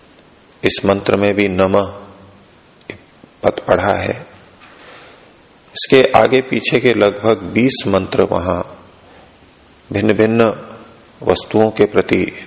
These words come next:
नमन भाव को प्रकट करने के लिए बताए गए हैं। यहां इस मंत्र में परमात्मा को लक्षित करके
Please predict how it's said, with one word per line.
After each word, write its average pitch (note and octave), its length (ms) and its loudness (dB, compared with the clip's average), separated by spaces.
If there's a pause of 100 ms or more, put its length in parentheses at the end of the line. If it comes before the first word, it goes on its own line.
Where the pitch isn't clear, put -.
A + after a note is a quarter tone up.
नमन G2 340 0
भाव F2+ 280 0
को G2+ 180 2 (920)
प्रकट - 280 0
करने F2+ 340 -2
के F2+ 180 -4
लिए F2 240 -2 (640)
बताए F2 380 0
गए - 200 -6
हैं। - 200 -18 (2000)
यहां G2+ 420 2 (160)
इस - 220 -2
मंत्र A2 320 -2
में F#2+ 220 -4 (800)
परमात्मा B2 500 4
को C3+ 160 4
लक्षित - 460 2
करके - 420 2